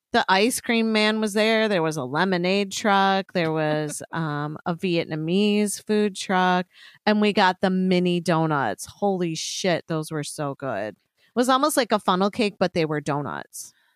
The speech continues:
Speaker 2: That's one thing staying right here. There's a Stan's, like, right at the end of the block, so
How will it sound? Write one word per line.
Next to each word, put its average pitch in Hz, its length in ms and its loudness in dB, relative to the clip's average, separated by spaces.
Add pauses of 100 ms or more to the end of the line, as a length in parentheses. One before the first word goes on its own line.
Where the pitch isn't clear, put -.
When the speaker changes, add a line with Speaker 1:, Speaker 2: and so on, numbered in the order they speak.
(160)
Speaker 2:
That's 185 240 0
one 165 240 4
thing 170 180 0
staying 160 380 -2
right 156 200 -2
here. 165 260 0
There's 165 240 0
a 160 60 -2
Stan's, 151 640 -2
like, - 360 -6 (300)
right 135 240 -2
at 147 120 -4
the 147 100 -4
end 135 140 -6
of 127 60 -4
the 131 80 -8
block, 143 500 -10
so - 480 -6